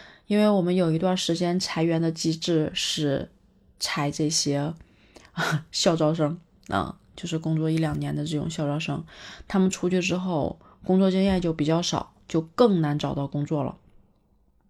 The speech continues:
然后真的能找到工作的可能会出现降薪的情况，所以特别的不乐观。有的同事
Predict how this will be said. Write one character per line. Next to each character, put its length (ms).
然 140
后 380
真 200
的 120
能 220
找 220
到 180
工 160
作 240
的 160
可 140
能 320
会 280
出 260
现 480
降 220
薪 160
的 80
情 180
况， 280
所 140
以 40
特 240
别 120
的 100
不 140
乐 180
观。 340
有 120
的 140
同 240
事 600